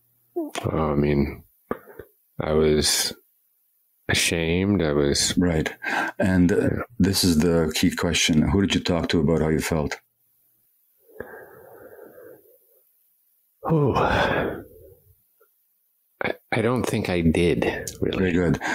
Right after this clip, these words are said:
Speaker 2: Now, Jeff, do you have kids yourself?
Speaker 1: I do. Three.
Speaker 2: Okay. If at age four, five, six, they felt ashamed, alone,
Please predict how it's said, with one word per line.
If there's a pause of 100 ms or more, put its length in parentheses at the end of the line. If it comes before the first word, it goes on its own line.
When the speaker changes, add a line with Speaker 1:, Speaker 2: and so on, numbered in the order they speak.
(160)
Speaker 2:
Now,
Jeff,
do
you
have
kids
yourself? (1000)
Speaker 1:
I
do. (260)
Three. (640)
Speaker 2:
Okay. (1700)
If
at
age
four,
five,
six,
they
felt (120)
ashamed, (1400)
alone,